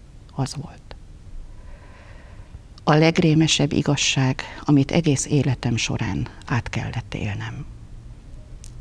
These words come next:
A nővérem elutazik karácsonykor a barátjával. Nem bír anya szemébe nézni. Ő látta utoljára aput. Azt hiszem, bűntudata van. Sajnálom.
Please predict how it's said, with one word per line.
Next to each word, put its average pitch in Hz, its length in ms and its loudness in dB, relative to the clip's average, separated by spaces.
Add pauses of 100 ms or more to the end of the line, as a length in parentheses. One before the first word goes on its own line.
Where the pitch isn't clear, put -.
(1300)
A - 80 4
nővérem 185 500 8
elutazik 156 520 4
karácsonykor 139 640 2
a 120 60 2
barátjával. 120 840 -2 (560)
Nem 160 260 8
bír 135 260 4
anya 131 200 4
szemébe 120 520 0
nézni. - 480 -2 (720)
Ő 180 160 6
látta 135 320 4
utoljára 120 640 -2
aput. - 480 -8 (1160)
Azt - 200 -2
hiszem, 147 380 2
bűntudata - 600 -2
van. - 280 -6 (1000)
Sajnálom. 123 680 -8